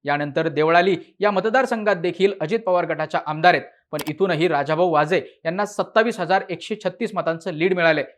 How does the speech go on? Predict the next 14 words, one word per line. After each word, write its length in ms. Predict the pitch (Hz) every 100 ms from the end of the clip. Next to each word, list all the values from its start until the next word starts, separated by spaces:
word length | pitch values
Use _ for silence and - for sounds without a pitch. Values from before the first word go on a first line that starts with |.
| _
त्यामुळे 220 | 226 269 277
अजित 220 | 185 269
पवारांच्या 540 | - 208 185 165 175 175
दोन्ही 280 | 160 165
आमदारांच्या 520 | 233 175 165 156 160 160
मतदारसंघात 800 | 139 170 226 214 170 160 180
शिंदे 280 | - 190 226
गटाचे 380 | 247 196 190 220
हेमंत 320 | 170 175 180
गोडसे 320 | 170 156 - 185
पिछाडीवर 500 | 165 170 202 233 165
असल्याचं 380 | - 147 190
दिसून 260 | 160 165 170
आलंय. 180 | 139